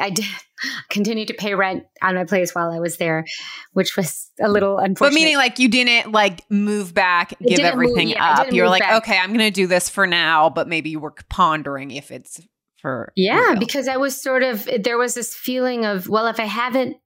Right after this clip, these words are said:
Speaker 1: if I hadn't made it now at this point, then it's not gonna happen. I did,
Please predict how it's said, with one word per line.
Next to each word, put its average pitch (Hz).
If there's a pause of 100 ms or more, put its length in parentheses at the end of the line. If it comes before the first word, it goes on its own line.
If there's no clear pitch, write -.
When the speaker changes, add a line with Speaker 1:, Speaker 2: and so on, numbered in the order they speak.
(120)
Speaker 1:
if -
I 208
hadn't 277
made 262
it -
now 220
at 202
this 285
point, 175 (500)
then 196
it's 190
not 190
gonna 180
happen. 170 (520)
I 311
did, 359